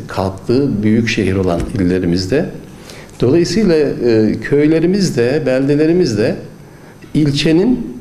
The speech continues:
bir mahallesi haline dönüştü, mahallesi haline geldi. E, şehir merkezindeki bütün hizmetleri, talepleri, köylerimizden, muhtarlarımızdan gelen, e, talepler doğrultusunda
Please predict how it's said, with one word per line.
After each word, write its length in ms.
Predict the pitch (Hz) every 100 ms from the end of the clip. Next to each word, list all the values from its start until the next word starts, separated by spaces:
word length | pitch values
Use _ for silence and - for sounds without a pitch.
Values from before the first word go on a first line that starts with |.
| 135
bir 300 | 170 165 165
mahallesi 640 | 170 151 165 160 160 151 185
haline 480 | 139 147 156 156 127 - - - - -
dönüştü, 640 | 104 92 - 120 143 170
mahallesi 480 | 139 127 123 131 151
haline 300 | 143 127 127
geldi. 280 | 110 95 82 - - - - - - - - -
E, 80 |
şehir 320 | 139 - 160 214
merkezindeki 720 | 180 165 160 151 147 147 160
bütün 340 | 156 175 147
hizmetleri, 800 | 113 143 135 139 139 113 98 113
talepleri, 680 | 110 139 147 147 117 92 110 - - - - -
köylerimizden, 720 | - 139 143 156 156 147 160 147
muhtarlarımızdan 920 | 147 139 151 147 147 151 143 151 143
gelen, 260 | 131 120
e, 760 | 165 - 165 113 107 107 107 -
talepler 520 | 123 135 143 156 160
doğrultusunda 840 | 127 113 107 - 107 95 101 160